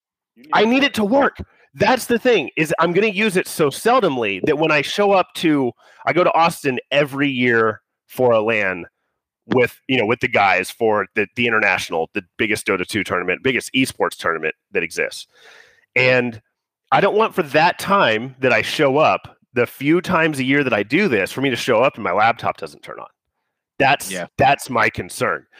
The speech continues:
Speaker 2: That's why the
Speaker 1: Embarrassing.
Speaker 2: reliability is important to me. I'm not looking for, like, "Oh man, I need this to last, like, seven years." Like, no, this thing's gonna be gone in four. So I just,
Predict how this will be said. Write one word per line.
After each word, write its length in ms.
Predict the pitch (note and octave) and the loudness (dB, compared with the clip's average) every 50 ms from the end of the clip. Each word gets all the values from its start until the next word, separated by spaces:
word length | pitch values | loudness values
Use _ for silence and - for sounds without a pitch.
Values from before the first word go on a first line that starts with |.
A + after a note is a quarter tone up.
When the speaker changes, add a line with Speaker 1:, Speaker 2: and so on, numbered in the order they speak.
| - - _ _ _ | -20 -20 _ _ _
Speaker 2:
That's 260 | - C3 C3+ - - | 0 0 0 0 0
why 120 | - C#3+ C3 C3 | 0 0 2 2
the 40 | B2 | 2
Speaker 1:
Embarrassing. 140 | B2 A#2+ A2+ | 0 2 2
Speaker 2:
reliability 500 | A2+ G#2+ G#2+ A2 A2+ A#2 A#2 A#2 A#2 A2+ | 2 2 0 0 0 0 0 0 0 -2
is 80 | A2 G#2+ | -4 -4
important 440 | G#2 F2+ F2 - C3 C3 A2 G#2+ F#2+ | -8 -12 -4 -2 0 0 0 -2 -6
to 20 | |
me. 160 | F#2 E2+ D#2+ | -4 -4 -2
I'm 140 | D#2+ A#2 D3+ | 0 2 2
not 160 | F#3 G#3 F3+ | 2 2 2
looking 260 | F3+ G#3 - - F#3+ E3 | 2 0 0 0 -2 -2
for, 160 | - D#3 C#3 | 0 0 2
like, 300 | C3 A#2+ A2 G#2+ - - | 4 2 2 0 0 0
"Oh 200 | C3+ C#3+ D3 C#3+ C3 | 2 2 2 2 2
man, 220 | C3+ C#3+ C#3 B2+ | 4 2 4 2
I 20 | A#2+ | 2
need 160 | B2 C#3 C#3 | 0 -2 -2
this 120 | C3+ C#3+ C#3+ | -2 -4 -4
to 100 | - C#3 | -4 -4
last, 340 | A#2+ B2+ B2+ C3 A#2 - - | 0 2 2 2 0 0 -4
like, 100 | G#2 - | -6 -6
seven 360 | - - - D3+ C#3+ B2 B2 B2+ | -4 0 0 0 0 0 0 0
years." 280 | C#3+ D3 B2 G2+ - - | 0 0 0 0 -2 -6
Like, 120 | - - | -6 -2
no, 160 | F#3+ F3+ A#2+ | 0 0 0
this 120 | - G3+ - | 0 0 -2
thing's 200 | - G#3 F#3+ G3+ | -2 -2 -2 -4
gonna 100 | F#3+ D3+ | -6 -6
be 140 | A#2+ G#2 _ | -8 _ _
gone 280 | - C3 C3 B2+ A#2+ G#2+ | 2 4 4 4 2 0
in 100 | F#2 F2+ - | -2 -8 -12
four. 340 | - - G#2 F#2 D#2 - - - _ _ _ _ _ _ _ _ _ _ | -8 -6 -6 -6 -6 -8 -12 -16 _ _ _ _ _ _ _ _ _ _
So 360 | - - C3+ B2 B2 A#2 A2 - _ _ _ _ _ _ _ _ _ | -2 0 2 2 2 2 0 -4 _ _ _ _ _ _ _ _ _
I 100 | B2+ C3 | -2 -2
just, 320 | C#3+ D3+ E3+ E3+ - - | 0 0 0 -2 -2 -6